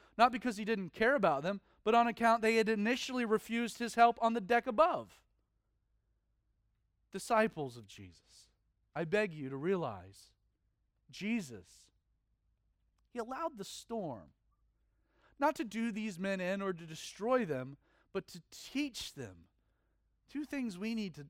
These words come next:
we need to know. First, and this is a promise, Jesus will never lead us into a storm he's not willing to help us through.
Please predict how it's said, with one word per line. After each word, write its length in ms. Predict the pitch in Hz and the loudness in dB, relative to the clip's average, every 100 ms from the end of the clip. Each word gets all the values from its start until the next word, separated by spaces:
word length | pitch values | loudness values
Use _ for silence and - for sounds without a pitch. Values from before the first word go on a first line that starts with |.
| _ | _
we 140 | 160 202 | -8 -6
need 160 | 175 | -8
to 80 | 139 | -8
know. 320 | 131 110 80 _ _ _ _ _ _ _ _ _ _ _ _ - | -8 -8 -10 _ _ _ _ _ _ _ _ _ _ _ _ 2
First, 520 | 240 214 - - _ _ _ _ _ 165 | 4 4 -2 -16 _ _ _ _ _ -12
and 180 | 196 | -4
this 140 | 240 214 | -4 -4
is 100 | 202 | -4
a 60 | |
promise, 680 | - 190 151 107 - - - _ _ _ _ _ _ _ _ _ _ _ | -2 0 0 -2 -10 -20 -20 _ _ _ _ _ _ _ _ _ _ _
Jesus 420 | - 277 247 277 | -2 0 0 -4
will 100 | 262 | 0
never 220 | 240 226 214 | 2 4 4
lead 240 | 220 240 | 2 4
us 200 | 240 220 | 4 2
into 360 | 214 233 262 262 | 0 0 0 0
a 60 | |
storm 440 | - - 202 220 226 | -2 -4 0 0 0
he's 140 | 202 | 2
not 180 | 233 240 | 2 2
willing 240 | 220 233 | 0 0
to 100 | 233 | 2
help 180 | 226 226 | 2 0
us 140 | 233 | -6
through. 420 | - 311 208 107 | -8 -4 -4 -6